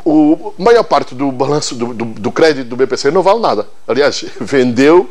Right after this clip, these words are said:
por seis por cento do, do valor. O B P C vendeu a Recrédito novecentos e tal mil milhões de kwanzas de crédito e a, e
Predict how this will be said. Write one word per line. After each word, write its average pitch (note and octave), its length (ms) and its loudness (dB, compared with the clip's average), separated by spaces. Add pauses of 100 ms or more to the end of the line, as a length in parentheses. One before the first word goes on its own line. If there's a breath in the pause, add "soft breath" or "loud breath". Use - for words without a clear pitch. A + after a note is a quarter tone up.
(440 loud breath)
por E3+ 300 4 (140)
seis - 380 2
por - 180 -10
cento E3+ 340 -4
do, E3 300 0
do D#3+ 160 -2
valor. D#3 400 4 (300 loud breath)
O G#2+ 180 0
B G#2 120 -2
P D3 100 0
C D3+ 180 0
vendeu C3+ 340 2
a C3 40 4
Recrédito B2 560 0
novecentos A#2+ 380 -2
e C3 40 -8
tal A#2 220 2
mil D#3 240 0
milhões C#3 260 0
de - 80 -12
kwanzas G#2+ 380 -2
de F#2 80 -10
crédito C3 580 0
e D3 100 0
a, D3 80 4
e C#3+ 140 -4